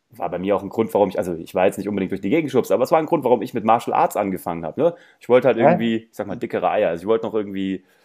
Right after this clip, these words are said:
Speaker 1: keine Ahnung, ich wollte halt einfach stärker sein, kämpfen können, mich verteidigen können, bla, bla. Ähm, das war der Grund, warum ich ins The-, Thema Kampfsport so stark eingestiegen bin und das viele, viele Jahre gemacht hab.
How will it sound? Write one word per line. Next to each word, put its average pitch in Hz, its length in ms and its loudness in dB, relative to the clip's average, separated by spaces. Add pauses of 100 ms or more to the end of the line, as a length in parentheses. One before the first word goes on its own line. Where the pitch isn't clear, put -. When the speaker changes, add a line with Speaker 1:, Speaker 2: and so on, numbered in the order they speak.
(300)
Speaker 1:
keine 110 260 4
Ahnung, 107 260 2
ich 92 100 -6
wollte 127 160 2
halt 110 80 0
einfach 113 200 -4
stärker 104 420 -6
sein, 90 420 -4 (100)
kämpfen - 480 -8
können, 95 320 -6
mich 87 120 -12
verteidigen 92 460 -8
können, 87 300 -8
bla, 82 220 -6
bla. 92 340 -4 (580)
Ähm, 98 560 4 (680)
das - 180 -6
war 117 80 4
der 113 80 4
Grund, 113 200 -2
warum 104 200 2
ich 117 140 -8
ins 107 240 -6
The-, 107 140 -2
Thema 110 300 -2
Kampfsport 120 480 -4
so - 80 -16
stark 92 260 -4
eingestiegen 90 500 -6
bin 104 140 0
und 98 60 -4
das 87 140 -10
viele, 101 180 -8
viele 92 180 -6
Jahre 90 260 -2
gemacht 95 300 -6
hab. - 220 0